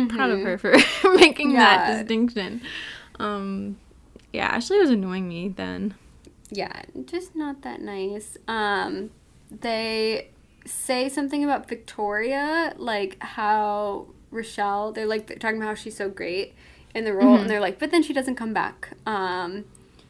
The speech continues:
Speaker 2: she comes back in New Moon.
Speaker 1: I know.
Speaker 2: <laughs>
Speaker 1: Stupid.
Speaker 2: Um,
Speaker 1: <laughs>
Speaker 2: so they just forgot that. Um,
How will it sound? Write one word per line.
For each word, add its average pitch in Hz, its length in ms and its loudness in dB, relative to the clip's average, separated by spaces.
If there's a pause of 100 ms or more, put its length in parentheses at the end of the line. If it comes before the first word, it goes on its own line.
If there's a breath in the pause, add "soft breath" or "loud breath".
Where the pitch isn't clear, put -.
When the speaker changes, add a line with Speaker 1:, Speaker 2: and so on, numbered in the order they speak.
(280 soft breath)
Speaker 2:
she - 140 -4
comes 480 220 -4
back 403 200 -2
in 330 120 8
New 285 100 4
Moon. 220 580 -4 (720)
Speaker 1:
I 226 100 4
know. 208 480 4 (120)
Speaker 2:
<laughs> 277 600 8 (580 loud breath)
Speaker 1:
Stupid. 220 280 -6
Speaker 2:
Um, 220 440 0
Speaker 1:
<laughs> - 1080 2
Speaker 2:
so 196 580 -4
they 196 260 0
just 208 220 -8
forgot 196 380 -6
that. 311 400 4 (400 loud breath)
Um, 214 420 -2